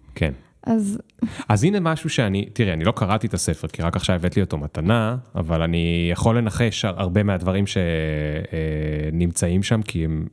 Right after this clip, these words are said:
Speaker 1: מ-, מאוד קשורים ל-, לנושאי, אה, שיחה שלנו וש-, של הפודקאסט הזה בכלל.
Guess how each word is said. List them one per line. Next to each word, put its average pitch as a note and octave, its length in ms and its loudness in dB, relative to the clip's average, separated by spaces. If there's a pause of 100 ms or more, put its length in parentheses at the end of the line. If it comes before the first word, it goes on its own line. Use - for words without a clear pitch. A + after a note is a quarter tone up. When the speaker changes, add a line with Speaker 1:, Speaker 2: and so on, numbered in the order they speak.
Speaker 1:
מ-, E2+ 140 0 (120)
מאוד F2+ 360 4
קשורים F#2 340 0
ל-, D#2 300 0 (600)
לנושאי, E2 760 2
אה, F2+ 60 -2
שיחה F2+ 580 0
שלנו G2 420 2
וש-, F#2+ 160 -4 (100)
של E2+ 220 -2
הפודקאסט - 440 0
הזה F2 140 0
בכלל. F2+ 460 0